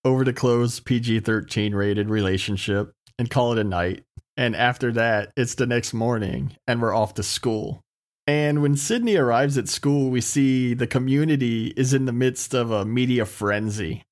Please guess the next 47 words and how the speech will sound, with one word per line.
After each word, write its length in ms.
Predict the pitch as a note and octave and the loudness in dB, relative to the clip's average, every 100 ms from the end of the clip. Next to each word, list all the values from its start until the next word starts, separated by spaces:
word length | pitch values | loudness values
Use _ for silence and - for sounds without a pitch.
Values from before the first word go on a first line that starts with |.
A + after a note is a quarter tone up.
| _ - | _ -6
Cops, 600 | - C3 C3+ - - - | 0 2 0 -2 -8 -6
news 400 | B2 A#2+ B2+ B2+ | -2 0 2 0
vans, 680 | A#2+ A#2+ A#2+ B2 B2 A#2+ B2 | 0 0 2 0 0 -2 -2
reporters 680 | G#2+ G#2 - C3 B2+ B2+ B2+ | -2 -2 0 2 4 2 2
are 140 | A2+ A2+ | 2 2
all 200 | A#2 F#2+ | 2 0
over 200 | A#2+ A#2 | 0 0
the 80 | G#2 | -4
campus 800 | - B2 A#2 A#2 B2+ B2+ - - | -4 0 0 0 0 0 -4 -2
reporting 520 | A#2 - C3 B2+ B2 | -2 0 0 0 0
on 100 | A#2 | -2
the 80 | A2 | -2
tragic 420 | - A2+ B2 B2+ | 0 0 0 -2
murder 440 | G2 A2 A2 A#2 A2+ | -2 -2 0 0 0
of 120 | A2 | -2
Casey 360 | A2+ A2+ - A2 | -2 -2 -2 -2
and 120 | G#2 | -4
Steve. 640 | - G#2 G#2+ A2 B2 - - _ _ _ _ - | -4 -2 0 -2 -4 -10 -20 _ _ _ _ -8
Sydney 360 | - E3 F#3+ F3 | 0 2 2 2
runs 260 | D#3+ D3 | 4 4
into 240 | D3 C#3+ D3+ | 2 2 2
her 100 | B2+ | 0
friend 320 | - B2+ A2+ | 0 0 -2
Tatum, 680 | - A#2 A#2+ A#2 G2+ A#2 A#2+ - _ - | -2 2 4 2 -2 -4 -8 -8 _ 0
who 100 | D3+ | 2
informs 460 | C3 - C3+ C3+ C3 | 2 2 2 2 2
her 160 | C3 | 2
on 120 | A#2+ | 2
what's 160 | A#2+ A2+ | 0 0
going 360 | B2+ A#2 G#2+ F2+ | 0 0 0 -2
on, 460 | G2 G2+ F2 A#2+ - _ _ _ | 0 0 -2 -6 -12 _ _ _
equating 520 | C3+ C3+ D3+ D#3 D3+ C#3+ | -2 2 2 2 2 2
it 160 | B2+ | 0
to 140 | - C#3+ | 0 0
an 100 | B2 | 0
event 340 | A2 A#2 A#2+ | 0 -2 0
that 120 | A#2+ | 0
affected 460 | A#2 - A#2 - G#2 | 0 0 -2 -2 -6
Sydney, 560 | - G#2+ A2 A#2+ C3+ D3 | -2 -2 0 0 0 -2
but 220 | D#3+ B2 | -2 -2
stopping 420 | - C3+ C3+ B2 | 0 0 0 -2
short 580 | B2 - A#2 A2+ A#2+ - - | -2 -2 0 0 0 -4 -8
of 120 | A2+ | -4
saying 360 | - A2+ A#2 | 0 0 0
what 120 | A#2 A2+ | 0 -2
it 100 | F#2 | -2
was. 600 | G2 G#2 B2 B2+ - | -2 0 -2 -4 -10